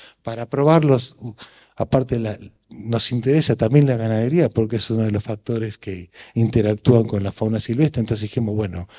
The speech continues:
vamos a probar cómo funcionan los collares que generamos. Y bueno, hemos generado cuarenta y cinco collares para estudiar el movimiento del ganado,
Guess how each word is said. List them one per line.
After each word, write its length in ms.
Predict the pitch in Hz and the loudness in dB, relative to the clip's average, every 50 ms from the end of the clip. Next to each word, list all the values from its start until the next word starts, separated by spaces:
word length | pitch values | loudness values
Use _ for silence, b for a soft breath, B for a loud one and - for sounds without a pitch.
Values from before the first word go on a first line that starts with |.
| B B B _ | B B B _
vamos 360 | 123 127 127 117 107 - 107 | 0 2 2 2 0 0 -4
a 60 | 98 | -4
probar 540 | - - 101 107 117 113 110 101 104 - _ b b b b b | -2 -2 0 0 0 0 0 -2 -4 -6 _ b b b b b
cómo 200 | - 135 123 120 | -4 -2 0 0
funcionan 500 | 107 - 117 110 - - 131 120 110 107 | 0 0 -2 -4 -2 0 0 0 0 0
los 100 | 101 98 | -2 -4
collares 480 | - - 101 104 104 101 101 95 - _ _ B B B B B B B B B B B B _ | -4 -4 -4 -4 -2 -4 -4 -6 -8 _ _ B B B B B B B B B B B B _
que 260 | - 113 110 107 98 | -4 -2 -2 -2 -2
generamos. 720 | 90 - - 113 113 117 123 135 143 143 156 160 156 - 113 | -4 -6 -4 -2 0 2 4 4 6 6 4 4 2 2 -2
Y 40 | |
bueno, 300 | 107 120 110 98 90 90 | -2 -2 -2 -2 -4 -6
hemos 320 | 90 82 95 95 98 - - | -8 -8 -10 -10 -10 -8 -4
generado 380 | - 110 107 117 113 110 104 | -2 -2 0 0 0 -2 -2
cuarenta 300 | - 104 98 101 101 104 | -4 -6 -6 -4 -2 -2
y 40 | 104 | -4
cinco 340 | - - 135 135 123 127 113 | -2 -2 -4 -2 -2 -2 -2
collares 400 | 117 117 113 127 127 143 151 143 | -2 -2 0 0 0 0 -2 -4
para 200 | - - 104 98 | -4 -6 -8 -8
estudiar 400 | 90 - - 113 107 117 113 110 | -8 -8 -6 -2 0 2 2 2
el 80 | 107 107 | 2 2
movimiento 560 | 107 104 104 104 104 113 113 113 110 110 107 | 4 4 4 4 4 4 4 4 4 2 0
del 160 | 101 98 98 | -2 -2 -2
ganado, 480 | 104 117 143 160 147 123 113 110 - | -2 2 4 4 4 4 2 -2 -4